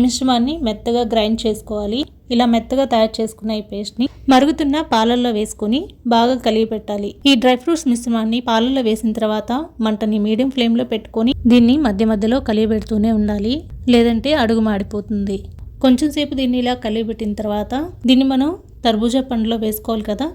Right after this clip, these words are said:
దీన్ని కిర్ని పండు అని రకరకాలుగా పిలుస్తూ ఉంటారు. ఆ పండుని కట్ చేసుకుందాము. దానికోసమని ముందుగా నేను ఇక్కడ ఈ పండ్లను తీసుకున్నాను. ఇలాంటి పండ్లు మన సైడ్ దొరుకుతాయా లేదా అనేది నాకు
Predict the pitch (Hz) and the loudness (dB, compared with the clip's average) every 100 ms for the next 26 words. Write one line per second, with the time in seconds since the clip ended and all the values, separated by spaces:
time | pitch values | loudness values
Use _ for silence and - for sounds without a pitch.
0 | - 214 214 220 226 220 220 226 220 214 | -2 0 0 -2 -2 -2 0 -2 -4 -4
1 | 208 208 214 220 - - 254 233 226 226 | -2 -2 -4 -6 -14 -12 -4 -2 -2 -2
2 | 233 226 226 214 208 - 226 214 208 214 | -2 -4 -4 -4 -4 -4 -2 -2 -2 0
3 | 320 - - - 240 240 233 226 240 320 | -2 -4 -14 -4 -2 0 -2 0 0 0
4 | 247 226 - 240 - 214 214 208 226 381 | 0 0 -2 -6 -6 -4 -2 0 0 -2
5 | - - - 233 240 247 247 247 247 240 | -6 -20 -6 0 2 2 -2 -2 -2 0
6 | 339 - 247 226 240 247 226 220 226 302 | -2 -6 -6 -2 -2 -2 -2 -2 -2 -2
7 | 359 254 240 233 - 220 220 233 233 208 | -2 -2 -2 -2 -2 0 2 0 -2 -6
8 | 226 208 208 254 339 - 247 262 262 277 | -6 -4 -2 -2 -4 -2 2 2 0 0
9 | 247 247 330 359 233 208 220 226 233 226 | 0 2 0 0 -2 0 -2 -2 -2 -4
10 | - 240 240 247 233 226 220 240 262 - | -2 -2 0 0 -2 -2 -2 -2 -4 -6